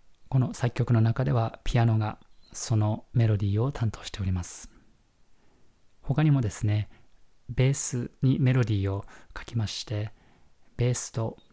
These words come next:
ピアノ、そうですね、ピアノがカーディナルであるならば、私がベースですね。そしてこの二つの楽器が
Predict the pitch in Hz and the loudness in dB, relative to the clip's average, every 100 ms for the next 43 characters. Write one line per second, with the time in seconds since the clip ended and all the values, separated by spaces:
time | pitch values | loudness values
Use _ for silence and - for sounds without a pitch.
0 | - - 110 104 104 - - _ - - | -10 -2 0 0 -4 -12 -20 _ -20 -20
1 | _ _ - 120 98 - 110 110 - - | _ _ -8 -6 -6 -2 -2 -2 -10 -20
2 | - - 139 139 135 135 - 139 127 123 | -14 -2 2 4 4 0 0 0 4 4
3 | 117 110 113 117 113 127 123 110 - - | 4 2 2 2 2 2 0 -2 -10 -16
4 | - 120 113 113 104 107 101 - 104 - | -6 -4 -2 -2 0 0 0 -2 -4 -2
5 | 101 104 - - - - _ - - _ | -2 -2 -6 -18 -20 -20 _ -20 -20 _
6 | - 120 - 123 - 123 113 117 - - | -6 -6 -2 -4 -2 0 2 0 -6 -6
7 | - 120 135 110 101 - 113 120 123 | -4 -2 0 0 -2 -4 -2 0 -2